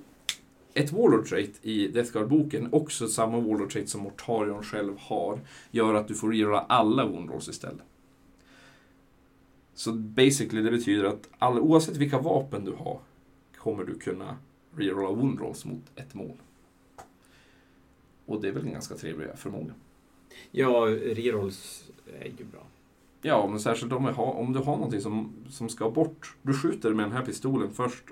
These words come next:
Speaker 1: och då får du ju reroll to wound på hela armén om du har det i
Speaker 2: Vad hade
Speaker 1: warlord
Speaker 2: den för
Speaker 1: trait.
Speaker 2: range på den?
Speaker 1: Femton.
Speaker 2: Femton.
Speaker 1: Så du måste ändå
Speaker 2: Ja,
Speaker 1: vara
Speaker 2: men det är
Speaker 1: lite
Speaker 2: ändå
Speaker 1: personlig.
Speaker 2: helt okej i alla fall.
Speaker 1: Ja, det är ju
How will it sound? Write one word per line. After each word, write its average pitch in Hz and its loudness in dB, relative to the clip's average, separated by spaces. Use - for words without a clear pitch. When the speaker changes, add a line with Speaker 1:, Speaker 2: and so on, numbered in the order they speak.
Speaker 1:
och 117 -2
då 120 -4
får - -6
du 80 -2
ju 110 2
reroll 113 0
to 113 -6
wound 139 0
på 104 -4
hela 104 -2
armén 110 -2
om 117 0
du 104 2
har 101 4
det 98 2
i 95 0
Speaker 2:
Vad 104 2
hade 160 2
Speaker 1:
warlord 151 0
Speaker 2:
den 151 -4
för - -
Speaker 1:
trait. 180 2
Speaker 2:
range 107 -8
på 117 -4
den? 104 -4
Speaker 1:
Femton. 139 2
Speaker 2:
Femton. 104 -12
Speaker 1:
Så - -4
du 120 2
måste 139 2
ändå 143 2
Speaker 2:
Ja, 113 4
Speaker 1:
vara 107 4
Speaker 2:
men 117 4
det 110 6
är 104 4
Speaker 1:
lite 104 2
Speaker 2:
ändå 98 -12
Speaker 1:
personlig. 120 2
Speaker 2:
helt - -2
okej - -8
i - -8
alla 95 -12
fall. - -18
Speaker 1:
Ja, 165 8
det 185 -6
är 180 4
ju 180 6